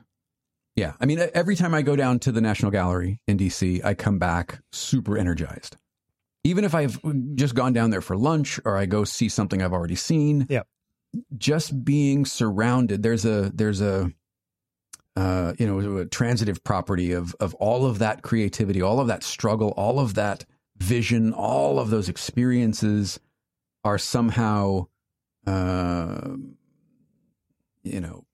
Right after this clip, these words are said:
Speaker 1: imbued in
Speaker 2: Right.
Speaker 1: me, and, and I, and I get very excited. Um, but often I'm, I'm, I get home and I'm, I'm so kinda overwhelmed with what to do.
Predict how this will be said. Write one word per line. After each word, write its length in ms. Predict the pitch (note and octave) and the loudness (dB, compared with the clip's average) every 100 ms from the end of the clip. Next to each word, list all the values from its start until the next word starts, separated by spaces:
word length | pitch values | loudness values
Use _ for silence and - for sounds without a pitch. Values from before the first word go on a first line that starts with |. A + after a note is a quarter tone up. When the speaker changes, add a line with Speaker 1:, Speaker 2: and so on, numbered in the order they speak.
| - | -2
Speaker 1:
imbued 720 | G#2 G2+ G#2+ A2 F#2+ F2 D#2 - _ _ _ _ _ | 0 2 2 2 0 -4 -6 -14 _ _ _ _ _
in 140 | G2+ F#2 | -2 0
Speaker 2:
Right. 120 | F#2 | 0
Speaker 1:
me, 220 | F2+ F2+ - - - | -2 -4 -10 -10 -6
and, 180 | F#2+ F#2 | -6 -2
and 160 | G2+ G2 | -2 0
I, 180 | F#2+ G2+ | -2 -2
and 120 | G2 | -2
I 80 | F#2+ | -2
get 160 | G#2 | -2
very 300 | G2 A#2 A#2 | 0 0 0
excited. 500 | F#2+ - E2 F2 - - _ _ _ _ _ - | -2 -4 -4 -6 -12 -18 _ _ _ _ _ -4
Um, 600 | F#2+ F2+ F2 F2 F2 - _ _ _ _ _ _ _ | -2 0 -2 -2 -6 -12 _ _ _ _ _ _ _
but 120 | A#2 | 0
often 360 | G#2+ A#2 - A#2 | 2 0 0 0
I'm, 220 | G2+ G2+ - | 2 0 0
I'm, 440 | G2+ G2 F#2+ D2+ | 0 2 0 -2
I 80 | G2 | -4
get 200 | G2+ A2 | -2 -2
home 300 | - A2+ G2+ | 0 0 0
and 100 | F2+ | 0
I'm, 160 | F2+ - | -2 -2
I'm 180 | F#2+ E2+ | -4 -4
so 560 | - A2 G#2 G2 F#2 - | 0 0 2 0 -4 -2
kinda 200 | A2 G#2 | 0 2
overwhelmed 640 | A2 G2+ F#2+ G#2+ A2+ G2+ | 2 0 2 2 2 0
with 200 | F#2+ E2+ | -2 -2
what 220 | G2 - - | -2 -2 -2
to 100 | F2 | 0
do. 400 | F#2 F2 F2 | 0 2 0